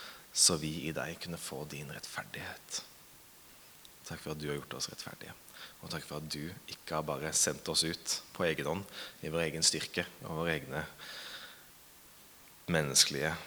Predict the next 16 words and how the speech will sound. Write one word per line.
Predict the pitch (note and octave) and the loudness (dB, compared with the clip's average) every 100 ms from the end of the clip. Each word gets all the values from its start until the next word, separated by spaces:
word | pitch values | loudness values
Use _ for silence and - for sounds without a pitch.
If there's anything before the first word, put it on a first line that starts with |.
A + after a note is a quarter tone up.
| - - | -4 -4
tilkortkommenhet, | - E2 - E2 D#2 E2 F#2 - | 0 0 2 2 2 0 -2 -2
både | E2 C#2+ D#2 | -4 0 0
i | D#2+ E2 - - F2 | -2 -6 -14 -2 -2
hjertet | - - D#2+ | -2 -4 -2
og | E2+ | 0
i | |
huet. | D#2+ D#2 G2 - - - - - - | 0 0 -4 -14 -16 -16 -16 -16 -6
Eh, | D#2 D2+ | -4 -2
men | D#2 | -2
du | D2+ | 0
har | D2 | -2
gitt | D2 D2+ | -2 -4
oss | E2 D#2 | -4 -4
din | D2+ D2+ D#2 | -4 -4 -4
Hellige | D#2+ D2 - | -4 -6 -8
Ånd, | - | -14